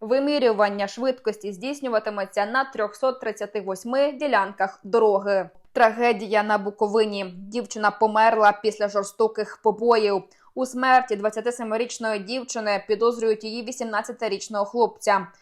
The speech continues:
Вікторія Тоненчук з Глибокої померла в лікарні Чернівців. Її, як припускають змі та правоохоронці, побив хлопець, з яким вона зустрічалася. Лікар відділення анестезіології Ігор Костів розповів,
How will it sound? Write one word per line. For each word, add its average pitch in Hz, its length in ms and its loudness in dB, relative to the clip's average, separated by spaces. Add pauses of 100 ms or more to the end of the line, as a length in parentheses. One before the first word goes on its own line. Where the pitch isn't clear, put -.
(260)
Вікторія 247 560 4
Тоненчук 226 680 -4
з 208 100 -8
Глибокої 220 520 2
померла 214 480 2
в 190 60 -2
лікарні 202 440 4
Чернівців. 202 720 -4 (420)
Її, 262 440 -2
як 208 180 2
припускають 220 640 2
змі 220 240 -6
та 208 140 -2
правоохоронці, 226 760 0
побив 202 400 0
хлопець, 247 560 0 (180)
з 208 100 -6
яким 247 320 -2
вона 208 240 0
зустрічалася. 208 960 2 (260)
Лікар 254 420 -2
відділення 220 560 2
анестезіології 214 1080 0
Ігор 220 260 -4
Костів 220 500 0
розповів, 214 560 -4